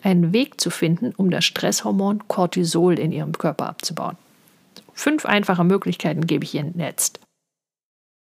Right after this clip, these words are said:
Nummer eins. Das geht durch mäßige Bewegung, zum Beispiel spazieren zu gehen, idealerweise nicht durch die Stadt oder durch den Wald. Studien haben eindeutig gezeigt, dass Bewegung im Wald besonders schnell zum Abbau von Cortisol beiträgt.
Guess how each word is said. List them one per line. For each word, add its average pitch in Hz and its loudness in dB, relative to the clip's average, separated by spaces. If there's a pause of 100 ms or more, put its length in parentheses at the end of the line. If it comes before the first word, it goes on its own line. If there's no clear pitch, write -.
(280)
Nummer 311 6
eins. - -4 (300)
Das 247 2
geht 226 2
durch 247 2
mäßige 160 2
Bewegung, 180 2 (120)
zum 240 0
Beispiel 170 2
spazieren 196 0
zu 170 0
gehen, 160 0
idealerweise 196 4
nicht 202 4
durch 196 2
die 180 -2
Stadt - 0
oder 180 2
durch 170 0
den 160 -2
Wald. 269 -2
Studien 226 0
haben 202 0
eindeutig 254 4
gezeigt, - -2
dass 185 -2
Bewegung 208 2
im 185 2
Wald 240 2
besonders 190 0
schnell 175 -2 (160)
zum 220 -2
Abbau 175 0
von 185 -4
Cortisol 175 0
beiträgt. - -8